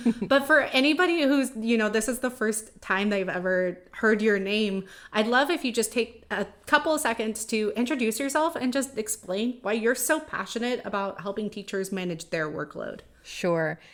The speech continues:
Speaker 1: So I was a classroom teacher at the elementary level for eleven years. And I just loved sharing my ideas online with other teachers. I would go into message boards and post links to things that I had done and systems I had set up.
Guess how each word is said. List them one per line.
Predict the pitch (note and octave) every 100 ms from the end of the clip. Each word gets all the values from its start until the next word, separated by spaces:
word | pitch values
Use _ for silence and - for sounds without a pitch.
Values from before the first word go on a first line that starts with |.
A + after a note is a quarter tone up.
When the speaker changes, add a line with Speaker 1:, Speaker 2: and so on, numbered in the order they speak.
| -
Speaker 1:
So | - - G#3+ G#3 G#3
I | G3+ G#3+
was | C4 C#4+ C4+
a |
classroom | B3+ G#3+ G3+ - G3
teacher | F#3+ - F#3 - E3+
at | E3
the | F#3
elementary | E3+ E3+ E3+ - E3+
level | D#3 D#3+
for | - F3 E3 D#3+ F3
eleven | E3+ E3 E3+ E3
years. | D#3+ D#3+ - G#3+ - - - - - _
And | G3 F3+ F3 F3
I | F#3+
just | F#3 G#3+
loved | G3 F#3 F#3 G3+ - -
sharing | - - F3 F3 F#3 F#3 G3
my | F#3+ F3 F3 F3+
ideas | F#3+ F#3+ F3+ F3+
online | F#3 F3 A3 A#3+
with | E3+
other | F3 F3+
teachers. | - G3 - E3+ D#3+
I | E3+
would | E3+
go | E3+ E3+
into | F3
message | F#3 G#3+ A3+ -
boards | A3 G#3 G3+ G3 F#3
and | E3+ - - - -
post | A#3+ A#3 G#3
links | G#3 A3
to | - -
things | G3 G3
that | F#3+
I | F#3
had | F#3+
done | F3+ F3 F#3
and | F3+ F3+
systems | F3+ - F#3+ F#3+
I | F#3
had | F3 F3
set | - E3+ E3
up. | D#3+ E3